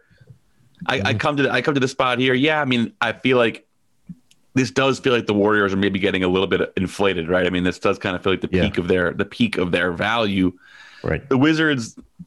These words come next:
Speaker 1: they've been an up and down team all year, but they're definitely solid. They've won seven of their last eight. They're also pushing for a playoff spot. So it's not like, you know, they're rolling over here. Brad Beal, Russell Westbrook, I mean, those guys are competitors. So I would lean with the plus two here.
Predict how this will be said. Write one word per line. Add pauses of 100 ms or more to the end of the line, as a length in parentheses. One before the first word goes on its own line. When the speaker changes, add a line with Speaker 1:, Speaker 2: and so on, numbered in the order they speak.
(400)
Speaker 1:
they've
been
an
up
and
down
team
all
year,
but
they're
definitely
solid.
They've
won
seven
of
their
last
eight.
They're
also
pushing
for
a
playoff
spot.
So
it's
not
like,
you
know,
they're (200)
rolling
over
here. (320)
Brad
Beal,
Russell
Westbrook,
I
mean,
those
guys
are
competitors.
So (720)
I
would
lean
with
the
plus
two
here.